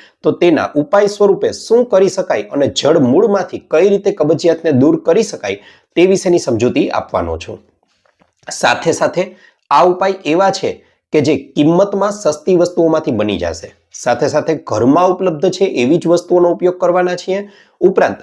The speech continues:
આ ઉપાય એટલા અસરકારક છે કે જેના કારણે તમે લોકો આ ઉપાયને કરશો, પછી તેની લાંબા સમય સુધી તેની અસર પણ રહેશે અને તમને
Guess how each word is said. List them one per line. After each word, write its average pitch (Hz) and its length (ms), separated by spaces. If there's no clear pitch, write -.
આ 156 120
ઉપાય 180 280
એટલા 185 380
અસરકારક 180 720
છે - 300
કે 151 80
જેના 143 480
કારણે 127 480
તમે 160 240
લોકો 135 280
આ 143 240
ઉપાયને 175 380
કરશો, 175 600
પછી 156 200
તેની 170 220
લાંબા 117 460
સમય 185 260
સુધી 160 260
તેની 156 220
અસર 170 320
પણ 175 160
રહેશે 175 300
અને 143 220
તમને 143 400